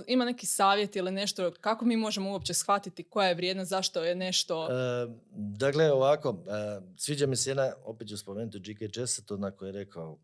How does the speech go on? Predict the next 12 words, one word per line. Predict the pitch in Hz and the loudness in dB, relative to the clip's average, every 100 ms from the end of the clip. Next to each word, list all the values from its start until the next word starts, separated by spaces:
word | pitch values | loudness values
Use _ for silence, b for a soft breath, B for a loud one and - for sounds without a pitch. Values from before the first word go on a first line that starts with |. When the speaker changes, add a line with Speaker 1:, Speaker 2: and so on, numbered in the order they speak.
| - | -20
Speaker 2:
e, | 76 71 - - 90 | -12 -8 -10 -12 -10
mislim | 117 - 98 | -4 -2 -2
da | |
je | 98 | -8
to | 110 101 85 - | -6 -6 -8 -16
doista | - 95 95 - 80 78 _ | -14 -10 -8 -10 -16 -20 _
istinita | 101 - 87 82 85 | -14 -12 -14 -14 -14
tvrdnja. | - 90 87 80 - b b b b b b b b b _ | -10 -12 -10 -16 -16 b b b b b b b b b _
E, | 90 87 85 82 90 | -6 -4 -6 -10 -14
dakle, | 90 90 82 | -14 -12 -10
umjetnici, | - 139 170 170 135 107 - | -6 0 0 -2 -6 -4 -6
e, | 127 | -6